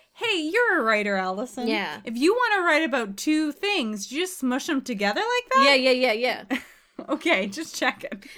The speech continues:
Speaker 2: No, you try to craft an actual
Speaker 1: Story?
Speaker 2: good story.
Speaker 1: Oh, okay.
Speaker 2: Um, so this was Josh's idea, and then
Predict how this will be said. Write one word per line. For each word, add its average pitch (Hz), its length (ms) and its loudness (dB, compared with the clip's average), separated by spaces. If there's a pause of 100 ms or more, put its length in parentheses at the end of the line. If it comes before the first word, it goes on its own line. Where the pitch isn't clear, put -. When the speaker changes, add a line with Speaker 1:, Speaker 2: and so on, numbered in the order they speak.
Speaker 2:
No, 277 240 8
you 247 280 2 (120)
try 294 220 4
to 262 100 6
craft 269 500 4
an 240 120 6
actual 226 680 4 (200)
Speaker 1:
Story? 254 540 6
Speaker 2:
good 403 60 -4 (120)
story. 240 320 6
Speaker 1:
Oh, 254 880 8
okay. 180 220 0
Speaker 2:
Um, - 160 -14
so 311 240 0 (120)
this 370 220 -4
was 415 140 -2
Josh's 285 320 4
idea, 247 440 0
and 226 220 -2
then 233 300 0